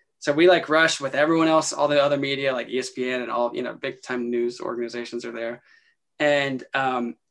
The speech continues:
we're trying to talk to Chris, and he's, like, got all these people in front of him, like, waiting to talk, like, probably all of them were gonna interview him at once.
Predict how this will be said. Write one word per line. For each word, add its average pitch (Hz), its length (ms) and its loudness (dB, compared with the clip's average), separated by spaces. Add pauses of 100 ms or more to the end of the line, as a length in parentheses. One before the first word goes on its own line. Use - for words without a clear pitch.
(100)
we're 160 100 0
trying 175 180 2
to 165 40 2
talk 156 180 2
to - 60 -14
Chris, - 440 -4 (260)
and 131 500 -2 (220)
he's, 156 340 6
like, 139 240 2
got 147 200 0 (100)
all 190 340 6
these 196 200 8
people 175 280 4
in 147 80 2
front 151 200 4
of 139 40 0
him, 139 60 -2
like, 127 160 -4
waiting 147 300 4
to 123 60 -12
talk, 120 300 -4
like, - 160 -8
probably 135 300 2
all 135 200 0
of 131 100 -2
them 131 100 -6
were 127 100 -6
gonna 127 140 -4
interview 123 340 -4
him 120 160 -4
at 101 80 -8
once. - 420 -6